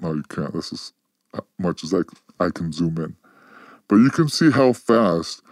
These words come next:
the price can go up. So around this time, it was trading around nine sixty-nine. And up here, it went up to sixteen seventy-two. It went up around seven hundred dollars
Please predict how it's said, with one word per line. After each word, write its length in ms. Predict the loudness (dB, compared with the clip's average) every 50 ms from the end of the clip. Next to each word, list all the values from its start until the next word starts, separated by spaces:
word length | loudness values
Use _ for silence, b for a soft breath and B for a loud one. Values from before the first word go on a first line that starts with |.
| b b b -12
the 80 | -12
price 320 | -4 0 2 4 4 4 2
can 180 | 0 0 4
go 200 | 4 6 6 6
up. 200 | 4 2 -2 -6
So 400 | -4 0 2 4 4 4 2 0 b b b b b 0
around 360 | 2 2 4 4 4 4 4
this 160 | 2 2 2
time, 300 | 0 0 0 2 2 4
it 120 | 4 4
was 120 | 4 4 2
trading 360 | 0 2 2 4 4 4 2
around 540 | 2 2 2 2 2 4 4 4 2 2 2
nine 160 | 2 2 0
sixty-nine. 800 | 0 -4 -10 -14 -10 -8 -4 0 0 2 2 2 0 -2 -4 -6 -10 _ _ _ _ _ _ _ _ _ _ _ _ -6
And 140 | -2 -2 -2
up 180 | -2 -4 -4
here, 320 | 2 4 6 6 6 6 4
it 60 | 4
went 200 | 4 2 2 2
up 120 | 0 -2
to 160 | -4 -6 -8 -6
sixteen 420 | -4 -4 -4 -4 -2 -2 -2 0
seventy-two. 640 | 0 -2 -2 -2 -2 -4 -4 -6 -6 -8 -10 -10 -10 -12 _ _ _ _ _ _ _ _ _ _ _ _ _ _ _ _ _ _ _ -4
It 40 | -2
went 300 | 0 2 2 2 2 2
up 240 | 2 2 2 2 0
around 440 | 2 2 2 2 2 2 0 -2 -6 -12 _ _ _ _
seven 300 | -2 0 2 2 2 0
hundred 280 | 2 2 2 2 2 2
dollars 500 | 2 2 0 0 -2 -6 -10 -16 -20